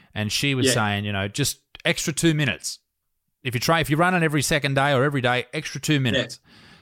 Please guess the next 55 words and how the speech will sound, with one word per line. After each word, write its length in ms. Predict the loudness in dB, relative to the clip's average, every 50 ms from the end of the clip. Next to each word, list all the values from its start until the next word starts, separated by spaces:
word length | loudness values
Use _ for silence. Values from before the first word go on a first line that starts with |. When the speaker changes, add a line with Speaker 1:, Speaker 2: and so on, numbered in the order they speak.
| _ -4
Speaker 1:
So 460 | 0 2 2 4 4 2 0 -2 -4
I 60 | -4
started 460 | -4 -2 2 2 4 4 4 2 0 -4
at 60 | -4
fifteen 520 | -4 -4 -4 -2 0 0 2 2 2 2
minutes, 560 | 0 0 0 0 -2 -4 -6 -6 -6 -6 -8 -10 -10 -6
uh, 520 | -2 0 0 2 2 2 2 0 0 -2 -2 -4
okay, 420 | -4 -2 0 0 0 0 -2 -2 -4
then 140 | -4 -6
I 60 | -4 -2
go 140 | -2 -2
to 80 | -2 0
seventeen 420 | 0 0 2 2 2 2 2 0
minutes. 400 | 0 0 0 -2 -2 -4 -6 -8 -10 -14 -20 -20 -14 -8 -4
I'm 140 | -2 0 0
now 160 | 0 0 0
coming 240 | 0 0 0 0 0
up 120 | 0 -2 -2
to 60 | -2
thirty 360 | 2 4 4 4 4 4 2
minutes. 540 | 0 -2 -4 -6 -8 -8 -8 -6 -8 -6 -4
You 80 | -2 -2
know, 100 | 0 0
the 80 | 0
next 220 | 0 0 0 0 0
run 140 | 2 2
I 60 | 2 2
do 140 | 2 2
is 100 | 2 2
now 180 | 2 2 2 2
Speaker 2:
Yeah. 60 | 2
Speaker 1:
thirty 280 | 2 2 2 2 2 -2
minutes. 340 | -4 -8 -10 -10 -10 -10 -8
And, 180 | -6 -6 -8 -8 -12 -16 -18 -20 -20 -12 -8
and 160 | -4 -2 0
so 160 | 2 2 2
it's 260 | 2 2 0 0 2
all 160 | 2 2 4 2
these 160 | 2 2 2
small 360 | 0 0 2 2 4 4 4
wins, 240 | 2 2 2 2 2
and 100 | 0 0
it's 80 | 0
the 80 | 0 0
same 240 | 2 2 0 2 0
with 100 | 0 0
anything, 360 | 0 0 -2 -2 -2 -2 -2
whether 160 | -2 -2 0
you're 120 | 0 0 2
writing 440 | 2 4 4 4 4 2 0 -2
something, 420 | -2 -4 -4 -6 -6 -6 -8 -6 -6
if 140 | -4 -4 -2
you've 180 | -4 -2 0
got 140 | 2 2 4
a, 140 | 2 2